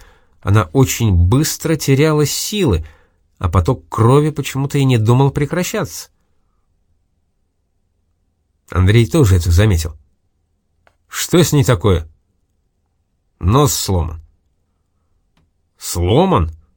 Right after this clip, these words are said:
Да его вообще нет». «Просто кость внутрь ввалилась», обыденно пояснил Фёдор.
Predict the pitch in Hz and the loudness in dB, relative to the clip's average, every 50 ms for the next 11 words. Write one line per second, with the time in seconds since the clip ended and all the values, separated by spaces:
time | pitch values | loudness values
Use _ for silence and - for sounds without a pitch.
0 | _ _ _ - - 73 92 113 127 131 131 170 175 - - - 233 202 143 95 | _ _ _ -10 -2 2 4 4 4 4 4 2 0 -2 -4 -2 -2 0 0 -2
1 | - - - _ _ _ _ _ _ _ _ _ _ _ _ _ _ _ _ _ | -2 -6 -10 _ _ _ _ _ _ _ _ _ _ _ _ _ _ _ _ _
2 | _ _ _ _ _ _ _ _ _ _ _ _ _ _ _ _ _ _ _ _ | _ _ _ _ _ _ _ _ _ _ _ _ _ _ _ _ _ _ _ _
3 | - 151 190 196 - - - 165 143 - - 202 185 139 - - - - - 104 | -6 -4 -2 -2 -2 -2 -4 -6 -4 0 0 2 2 2 0 -2 -6 -2 0 0
4 | 113 143 165 160 - - 110 107 92 87 85 87 110 117 123 113 98 92 85 - | 0 2 0 0 0 0 2 2 2 2 2 2 2 2 2 0 0 -2 -2 -4
5 | - - - - - 87 92 87 92 95 110 104 104 101 95 87 - 98 95 85 | -8 -12 -14 -12 -6 -4 -2 0 0 0 0 2 2 2 2 2 2 0 0 0
6 | 80 101 92 82 - 92 80 76 - | 0 -2 -2 -2 -2 -2 -2 -4 -6